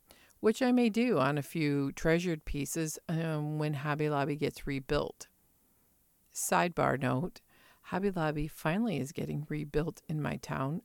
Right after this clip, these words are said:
I don't have Michaels. I have no other options for craft stores except going to Walmart, and their craft section has been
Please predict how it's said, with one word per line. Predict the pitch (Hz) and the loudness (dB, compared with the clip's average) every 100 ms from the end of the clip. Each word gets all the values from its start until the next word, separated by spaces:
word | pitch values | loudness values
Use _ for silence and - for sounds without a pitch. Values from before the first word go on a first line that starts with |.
| - | -8
I | 151 | -6
don't | - 156 - | 2 2 2
have | 196 208 202 | -2 -2 0
Michaels. | 151 147 170 170 - | 0 0 0 -2 -4
I | 160 | -6
have | 151 143 - | -6 -6 -2
no | 151 160 | 2 2
other | 214 196 202 202 202 - - - _ - | 2 0 2 0 0 -8 -20 -20 _ 8
options | 170 - - 190 185 | 8 8 -2 -2 -2
for | - 165 | -4 -6
craft | - - 170 190 | -6 2 4 4
stores | - 165 151 147 | 2 -2 -2 -2
except | - - 170 180 | -6 -6 -6 -4
going | 151 147 175 | -2 0 -2
to | - | -2
Walmart, | 190 156 143 143 143 196 226 - | -2 0 0 2 2 2 -2 -6
and | 156 151 | -2 0
their | 147 175 196 - - - _ _ _ _ _ _ | 0 0 0 -6 -20 -20 _ _ _ _ _ _
craft | - 214 202 | -2 4 4
section | - 208 - - 202 | 4 2 2 2 2
has | 165 170 | 2 0
been | 151 147 147 | 2 0 0